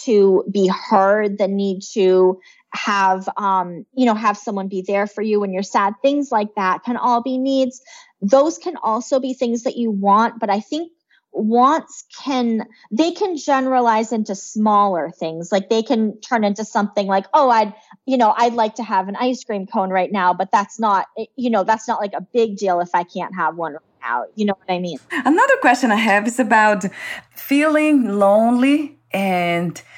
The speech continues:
Speaker 2: having the need to be alone.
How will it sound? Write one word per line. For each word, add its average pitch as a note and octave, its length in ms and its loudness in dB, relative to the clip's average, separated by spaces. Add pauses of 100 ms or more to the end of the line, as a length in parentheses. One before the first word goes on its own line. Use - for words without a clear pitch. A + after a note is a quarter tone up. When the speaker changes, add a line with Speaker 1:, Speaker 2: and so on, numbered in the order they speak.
(220)
Speaker 2:
having G#3+ 400 0
the G3+ 100 -2
need F3+ 560 -2
to - 100 -6
be D#3 300 -2
alone. D3+ 640 0